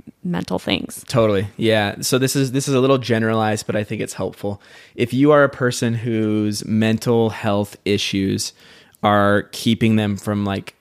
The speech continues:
Speaker 2: keeping you from functioning in your day-to-day life, or are, like, severely impeding your ability to just move through the world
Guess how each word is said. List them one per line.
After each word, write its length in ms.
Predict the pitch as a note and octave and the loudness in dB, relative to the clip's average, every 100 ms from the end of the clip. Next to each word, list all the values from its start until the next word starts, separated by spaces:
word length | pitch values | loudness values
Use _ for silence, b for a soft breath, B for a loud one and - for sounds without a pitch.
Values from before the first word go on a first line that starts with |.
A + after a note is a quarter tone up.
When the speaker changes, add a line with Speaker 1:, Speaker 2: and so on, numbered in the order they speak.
| _ - | _ -4
Speaker 2:
keeping 320 | B2+ A#2 A2 | -2 0 0
you 120 | G#2 | 0
from 180 | - G#2 | -2 -8
functioning 760 | - G#2 G2+ - G#2 G2+ G#2 - | -4 -2 -2 -2 -2 -2 -4 -4
in 100 | G#2 | -2
your 120 | G2+ | 0
day-to-day 440 | G2 G2 G2 F#2+ F#2+ | 0 0 2 2 2
life, 380 | F2+ G2 - - B B B | 0 -4 -8 -20 B B B
or 120 | G#2+ G#2 | 4 6
are, 120 | G#2 | 6
like, 180 | G2+ - | 2 0
severely 760 | - G#2 G2 A2 A2+ A2+ A2 | 0 0 2 6 8 6 4
impeding 560 | G#2 - - G#2 G2+ G2 | 2 -2 -2 0 0 2
your 200 | G2+ G#2 | 2 2
ability 520 | G2+ G2 G2+ G2 F#2+ | 2 2 4 2 0
to 160 | - G2 | -2 -4
just 220 | G2+ G2+ | -2 0
move 360 | G2+ G2+ G#2 | 2 2 2
through 180 | - G#2 | 0 -2
the 80 | G2 | 0
world 360 | F#2 F#2 F#2+ | 0 -2 -4